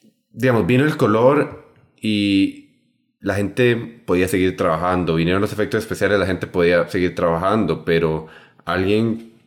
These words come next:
como Gloria Swanson, que interpreta a Norma, estaba habituado a un modo de cine en el que no se hablaba, era un modo gestual, era casi incompatible.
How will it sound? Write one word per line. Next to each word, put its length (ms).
como 420
Gloria 300
Swanson, 460
que 100
interpreta 920
a 100
Norma, 540
estaba 440
habituado 420
a 40
un 60
modo 160
de 80
cine 240
en 60
el 120
que 100
no 100
se 100
hablaba, 360
era 100
un 80
modo 220
gestual, 720
era 200
casi 220
incompatible. 960